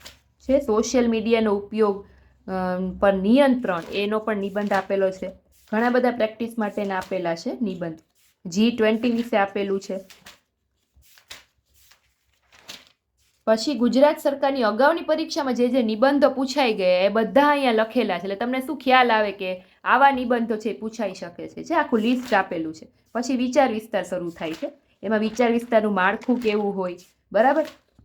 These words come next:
એક્ઝામ્પલ આપેલા છે બધાય. પેજ ક્વોલિટીની જો વાત કરીએ તો પેજ ક્વોલિટી બેસ્ટ છે, અને પરચેસ તમારે કરવી હોય તો હું લિંક છે ડિસ્ક્રિપ્શનમાં મૂકી દઉં છું, ત્યાંથી તમે ઓનલાઈન ડાયરેક્ટ આને પરચેસ કરી શકશો. પછી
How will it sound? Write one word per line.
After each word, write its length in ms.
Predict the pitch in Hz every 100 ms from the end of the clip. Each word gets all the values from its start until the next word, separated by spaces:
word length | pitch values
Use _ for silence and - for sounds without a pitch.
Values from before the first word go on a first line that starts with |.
| _ _ _ _ -
એક્ઝામ્પલ 640 | 202 190 226 233 240 220
આપેલા 400 | 208 208 196 185
છે 120 | 185
બધાય. 360 | 170 170 175 -
પેજ 220 | - 269 285 -
ક્વોલિટીની 440 | 294 262 269 262
જો 140 | 247
વાત 180 | 220 196 -
કરીએ 220 | 233 220 196
તો 120 | 190
પેજ 260 | 202 214 214
ક્વોલિટી 360 | 220 220 220 196
બેસ્ટ 400 | 190 226 - 190
છે, 220 | 190 302 - _ _ _ -
અને 140 | 202
પરચેસ 460 | 202 214 214 262 262
તમારે 220 | 247 240
કરવી 340 | 240 269 294 247
હોય 100 | 208
તો 120 | 196
હું 100 | 190
લિંક 300 | 190 247 254
છે 200 | 254 254
ડિસ્ક્રિપ્શનમાં 680 | 202 214 - 233 - 214 214
મૂકી 240 | 262 330
દઉં 200 | 233 214
છું, 120 | 262
ત્યાંથી 260 | 262 202 208
તમે 180 | 196 190
ઓનલાઈન 400 | 185 196 202 190
ડાયરેક્ટ 340 | 185 185 185
આને 200 | 185 277 - _ _
પરચેસ 400 | 196 202 208 196
કરી 220 | 185 175
શકશો. 380 | 165 160 - - - - _ _ _ _ _ _ - - _ _ _ - - - _ _ _ _ - - - _ _ _ _
પછી 340 | 196 196 277